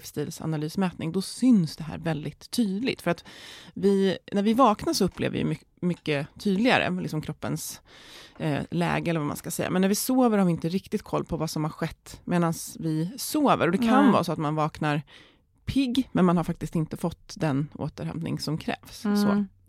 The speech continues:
Speaker 1: eh.
Speaker 2: Precis, så det är b-, ett bra tips. Sen tänker jag alltid att man måste få leva också.
Speaker 1: Ja, jösses.
Speaker 2: Och du
Speaker 1: Ja.
Speaker 2: är ju väldigt försiktig med alkohol. Jag är inte så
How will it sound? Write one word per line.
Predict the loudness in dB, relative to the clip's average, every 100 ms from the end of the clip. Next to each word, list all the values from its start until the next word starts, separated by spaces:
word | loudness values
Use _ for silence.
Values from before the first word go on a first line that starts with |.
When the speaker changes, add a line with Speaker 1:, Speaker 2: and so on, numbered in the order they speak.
| -6
Speaker 1:
eh. | -4 -4 -8 -18 -20 _
Speaker 2:
Precis, | -6 -6 -10 -6
så | 2
det | 4
är | 4 0 -6
b-, | -6 -2 -2
ett | -2
bra | -4 -2 -2
tips. | -4 -12 -12 -6
Sen | 2 4 4
tänker | 2 2
jag | 2 4
alltid | 2 0 -4
att |
man | -2 2
måste | 2 0 -14
få | -8
leva | -6 -4 -4 -6 -10 -12
också. | -16 -12 -10 -4
Speaker 1:
Ja, | 2 2 2 -2
jösses. | -6 -6 -8 -6
Speaker 2:
Och | -4
du | 2
Speaker 1:
Ja. | 4
Speaker 2:
är | 4
ju | 4
väldigt | 2 0 -2
försiktig | -6 -8 _ -8
med | -6
alkohol. | -6 -6 -6 -4 -4
Jag | -2
är | 0
inte | -2 -2
så | -2 0